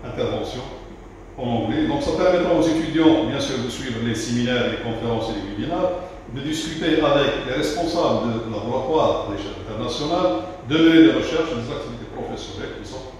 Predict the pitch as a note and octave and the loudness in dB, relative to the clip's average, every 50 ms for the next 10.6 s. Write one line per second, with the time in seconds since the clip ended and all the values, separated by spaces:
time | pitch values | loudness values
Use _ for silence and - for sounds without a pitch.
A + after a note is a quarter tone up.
0 | - - - - A2 G#2 G#2+ A#2 A2 - - - C3 A#2 A2 G#2 G#2 G2+ G#2 C#3 | -18 -18 -18 -14 -10 -8 -6 -6 -6 -6 -8 -10 -10 -8 -8 -6 -6 -6 -6 -8
1 | - C#3 B2 A#2 A2+ A2+ A2+ - A2 G#2 - C#3 D#3 F3 D#3+ D3+ D#3+ D#3 - - | -8 -10 -12 -12 -12 -12 -12 -12 -12 -14 -12 -12 -12 -10 -10 -10 -10 -10 -12 -14
2 | - - - - - - - - - - - - - C#3+ C3 B2+ A#2+ A2+ - - | -16 -16 -16 -18 -18 -18 -18 -18 -18 -18 -18 -14 -10 -6 -2 0 0 0 0 0
3 | A2 B2 A#2+ C#3 C#3 C#3+ D3 D3+ D3 C3+ - D3 - D3+ D3 C3+ D3 C#3+ C3+ C3+ | -2 -2 0 0 2 2 2 2 0 0 -2 -4 -4 -6 -6 -4 -2 -2 -2 -2
4 | C3+ C3+ C3+ C3+ B2+ - C3 B2 A2+ - - C3+ B2 - - - A2+ A2+ A2 A2+ | -4 -4 -6 -6 -6 -4 -4 -4 -2 -2 -4 -6 -8 -8 -8 -8 -8 -8 -8 -8
5 | - - - - - - - - A#2 - - - C3+ B2 A2+ B2 A#2 G#2 - - | -12 -16 -18 -18 -18 -18 -14 -12 -12 -12 -10 -4 -2 -2 0 0 0 -2 -4 -6
6 | - C3+ A#2 A2+ - A2 - - A#2 A#2+ A#2+ A#2 A2+ - - - - - - - | -8 -8 -10 -8 -10 -10 -8 -6 -4 -2 -2 -2 -2 -2 -4 -6 -8 -12 -14 -18
7 | - - - - A#2+ B2 C#3 - - - - - - - - - - - - - | -18 -18 -14 -10 -4 -2 0 0 0 0 0 0 0 -2 -4 -8 -12 -14 -16 -18
8 | - - - - - - - - - - - - - - - - - - - - | -18 -18 -18 -20 -20 -18 -18 -20 -20 -20 -20 -20 -20 -20 -20 -20 -20 -20 -20 -20
9 | - - - - - - - - - - - - - - - - - - - C3+ | -20 -20 -20 -20 -20 -20 -20 -20 -18 -18 -18 -18 -18 -20 -20 -20 -16 -12 -10 -8
10 | - - - A2+ G#2+ - - - - - - | -8 -4 0 2 4 4 4 4 2 0 -2